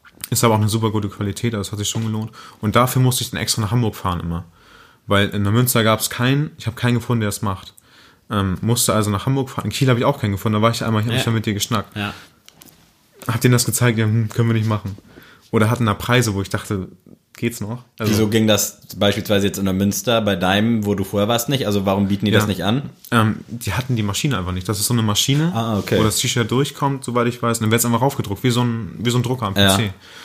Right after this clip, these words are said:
Speaker 1: Und das hatten sie einfach nicht, warum auch immer. Ist, das ist für, wär für die halt eine super Investition, soweit ich weiß.
Speaker 2: Mhm.
Speaker 1: Ähm,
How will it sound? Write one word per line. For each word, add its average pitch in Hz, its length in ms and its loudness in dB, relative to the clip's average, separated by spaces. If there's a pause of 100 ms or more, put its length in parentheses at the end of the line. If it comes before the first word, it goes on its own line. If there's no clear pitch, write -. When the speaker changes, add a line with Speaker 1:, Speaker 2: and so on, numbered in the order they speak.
(260)
Speaker 1:
Und 110 220 4
das - 120 -2
hatten 135 200 2
sie 101 100 0
einfach 92 220 -2
nicht, 113 340 -2
warum 104 240 2
auch 110 140 -2
immer. 107 300 0 (560)
Ist, - 340 -2
das 110 140 -2
ist - 80 -4
für, 101 260 2
wär 101 80 2
für 110 140 -2
die 107 120 0
halt 107 100 0
eine 107 80 0
super 107 200 -2
Investition, 104 520 0
soweit 92 200 -2
ich 90 120 -8
weiß. 92 220 -6
Speaker 2:
Mhm. 98 140 -8 (560)
Speaker 1:
Ähm, 98 320 2